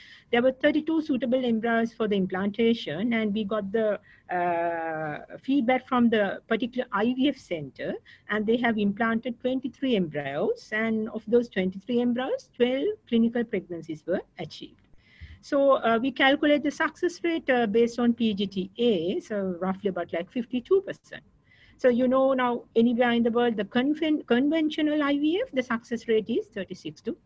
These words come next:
forty percent. So obviously it has gone up by using P G T, the new technology. So let's move on to prenatal diagnosis. So two aspects, non-invasive, invasive. So under the invasive category,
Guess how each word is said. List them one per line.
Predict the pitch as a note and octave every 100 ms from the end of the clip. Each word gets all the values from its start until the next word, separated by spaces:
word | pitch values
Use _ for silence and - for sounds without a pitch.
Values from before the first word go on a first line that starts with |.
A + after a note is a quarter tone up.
| _
forty | D#3 -
percent. | - - _ F#3+
So | G3 F#3 F3+
obviously | E3+ F3+ F3+ - A#3+
it | C4
has | D#3+
gone | D#3+ D#3+ D#3
up | D#3+ A#3 _ _ -
by |
using | E3+ E3 D#3 E3+ C#4 -
P | F3+
G | D#3 D3+
T, | - D#3 E3 D#3+
the | E3
new | F3 F#3
technology. | - F3+ - - - - _ _ _ - - - - - - - - _ _ - - - - - - _ _ _ _
So | -
let's | F#4 A4 -
move | C4+ E4
on | E4
to | D4+
prenatal | - B3 C#4+ C#4+ C#4+
diagnosis. | G3+ D3+ - A#2+ - - - _ - - _ - - -
So | _ G3 F3 -
two | F4+
aspects, | C#4 D3+ - - - - - _ _ - - - - -
non-invasive, | F3 G3 G#3+ G#3+ A#3 A#3 F4+ C5 -
invasive. | - F#3+ - - - - _ _ - -
So | - A#3+
under | A#3 B3
the | B3+
invasive | A#3+ D4 F#4+ G#4+
category, | F#4 E4 D#4 D#4+ E4+